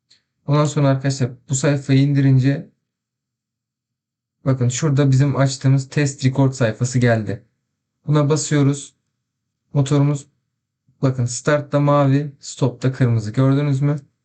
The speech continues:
Start'a basıyoruz. Mavi, stop'a basıyoruz. Kırmızı. Bunu da kendimiz ayarlamıştık zaten. Bugünkü dersimiz bu kadardı arkadaşlar.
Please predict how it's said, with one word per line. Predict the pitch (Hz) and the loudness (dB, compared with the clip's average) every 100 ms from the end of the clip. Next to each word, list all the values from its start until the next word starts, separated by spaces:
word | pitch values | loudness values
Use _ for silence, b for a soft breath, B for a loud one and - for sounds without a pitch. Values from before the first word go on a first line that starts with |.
| _ _ _ _ _ _ _ - | _ _ _ _ _ _ _ -16
Start'a | - 139 131 131 | -2 0 0 0
basıyoruz. | 131 131 104 101 127 | 0 -2 -6 -6 0
Mavi, | 127 127 127 | 2 2 0
stop'a | 131 - 135 120 | -2 -2 0 0
basıyoruz. | 110 104 110 123 131 | -2 -4 -2 0 0
Kırmızı. | - 120 107 104 113 | -2 -2 -2 -6 -2
Bunu | 131 127 | 0 2
da | 117 120 | 0 0
kendimiz | 131 120 117 113 | 0 2 2 2
ayarlamıştık | 117 117 113 104 - - | 2 0 -2 -6 -10 -12
zaten. | - 123 127 139 131 - _ _ _ _ _ _ _ _ _ _ _ _ - | -2 -2 0 0 -2 -6 _ _ _ _ _ _ _ _ _ _ _ _ -6
Bugünkü | 160 165 147 | 0 0 2
dersimiz | 135 131 147 151 143 | 2 0 -2 -4 -4
bu | 139 | 0
kadardı | 135 110 107 | 0 0 0
arkadaşlar. | 104 101 113 110 - 143 | -4 -4 -4 -4 0 -2